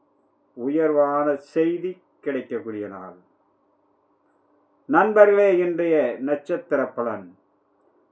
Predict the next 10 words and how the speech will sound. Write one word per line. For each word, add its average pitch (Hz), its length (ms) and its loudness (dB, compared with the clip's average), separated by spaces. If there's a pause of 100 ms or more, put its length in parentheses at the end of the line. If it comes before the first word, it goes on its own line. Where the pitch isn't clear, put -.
(100)
அஸ்வினி, 170 480 0 (520)
மன 143 200 -4 (640)
சந்தோஷம். 139 720 -2 (240)
பரணி, 147 340 -4 (600)
பொறுமை 165 360 -2 (200)
தேவை. 101 320 -6 (840)
கிருத்திகை, 185 640 2 (400)
எண்ணம் 156 400 -4 (140)
ஈடேறும். 117 580 -4 (380)
ரோகிணி, 165 580 -2